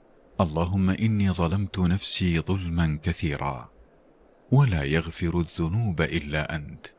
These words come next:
فاغفر لي مغفرة من عندك، وارحمني، إنك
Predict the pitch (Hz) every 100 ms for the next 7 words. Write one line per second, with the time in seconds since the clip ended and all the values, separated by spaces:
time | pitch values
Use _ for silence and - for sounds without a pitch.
0 | - _ _ - - _ _ _ - -
1 | 143 98 - 82 73 73 82 73 76 73
2 | - - 110 101 98 98 90 87 95 90
3 | 104 76 69 67 - - _ - _ -
4 | - 110 92 82 117 98 71 67 50 -
5 | - _ - - - - _ - 101 98
6 | 92 87 87 - 87